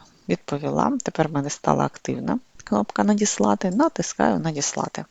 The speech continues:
Все, як, як респондент пройшла це опитування. Тепер, е, якщо я на св-, зайду знов-таки на свій диск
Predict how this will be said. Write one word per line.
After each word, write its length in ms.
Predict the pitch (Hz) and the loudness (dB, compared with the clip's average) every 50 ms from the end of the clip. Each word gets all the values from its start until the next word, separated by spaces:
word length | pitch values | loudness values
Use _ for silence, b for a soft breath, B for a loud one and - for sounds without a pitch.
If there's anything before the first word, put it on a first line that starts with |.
| _ B B B B B B B B | _ B B B B B B B B
Все, 240 | - - - 180 160 | -4 2 2 2 2
як, 380 | 156 175 190 202 185 - - - | 4 4 6 6 4 4 -2 -12
як 360 | - 156 160 151 143 - - - | -6 -2 0 -2 -2 -2 -4 -6
респондент 580 | 151 - - - - - - 185 254 320 285 | -6 -6 -6 -6 -8 -6 -2 0 0 -2 -2
пройшла 480 | - - - - - - - - 208 214 - _ - - - - - - | -6 -8 -8 -6 -6 -2 0 0 0 -2 -4 _ -20 -20 -20 -20 -18 -12
це 160 | - - 160 | -6 -6 -6
опитування. 640 | 156 - - 135 - - - - 165 - - - - - _ | -6 -6 -8 -10 -8 -8 -8 -8 -8 -8 -10 -12 -18 -10 _
Тепер, 340 | - - - - 302 320 - - _ - - _ _ _ - B B B B B B B B | -4 -2 2 4 4 4 2 0 _ -20 -20 _ _ _ -18 B B B B B B B B
е, 280 | 165 165 160 156 156 | 0 2 2 2 0
якщо 320 | 160 196 - - - - 202 | 0 -2 -2 -2 0 2 2
я 80 | 190 | 2
на 100 | 165 165 | 2 2
св-, 260 | - - - - - - - | -2 -4 -6 -8 -10 -10 -6
зайду 420 | 156 156 170 165 151 147 135 131 | 0 2 2 2 2 0 -2 -2
знов-таки 600 | - - - 160 147 127 - - 143 - - - | -2 -2 -2 0 0 0 0 -4 -4 -4 -4 -6
на 120 | 143 143 | -4 -4
свій 240 | - - - 143 135 | -6 -6 -4 -4 -4
диск 400 | 131 - 135 123 - - - - | -2 -2 -2 -2 -2 -4 -8 -10